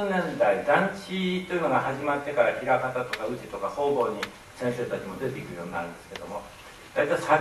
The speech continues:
京区に住んでる人が大部分だ。裏目に出ることがありまして、京大の学園紛争がなぜあれだけ長引いたかっていうとね、真夜中にトラックが回ってくるんですよ。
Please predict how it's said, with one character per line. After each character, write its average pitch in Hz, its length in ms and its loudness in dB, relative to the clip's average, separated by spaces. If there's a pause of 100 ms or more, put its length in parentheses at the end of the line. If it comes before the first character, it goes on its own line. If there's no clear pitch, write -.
京 156 160 10
区 123 120 2
に 120 120 0
住 123 180 -4
ん 101 60 -6
で 98 80 -4
る 90 80 -6
人 - 200 -12
が 82 120 -6 (400)
大 123 180 4
部 123 120 -2
分 95 200 -8
だ。 - 80 -12 (1160)
裏 190 300 12
目 226 120 4
に 214 120 4
出 208 100 10
る 175 100 8
こ - 100 2
と - 80 0
が - 80 6
あ - 40 8
り 107 120 2
ま 101 80 -2
し - 80 -10
て、 113 140 -8
京 160 220 8
大 165 140 10
の 151 140 2
学 143 260 4
園 147 180 0
紛 147 180 -4
争 117 120 0
が 107 80 2
な 143 200 4
ぜ 120 100 0
あ 104 80 0
れ 107 100 0
だ - 120 0
け 104 260 -6 (560)
長 123 260 2
引 123 120 -4
い - 40 -8
た 87 120 -8
か - 120 -8
っ - 40 -10
て - 160 -18
い - 80 -20
う - 40 -18
と - 80 -18
ね、 - 80 -20 (560)
真 - 140 2
夜 202 120 8
中 170 260 4
に - 160 -2
ト - 80 4
ラ 185 220 8
ッ - 20 -6
ク - 60 -2
が - 80 6
回 113 140 4
っ - 40 -6
て - 80 -10
く 123 80 -10
る 113 60 -8
ん - 80 -12
で - 60 -18
す - 40 -18
よ。 - 80 -14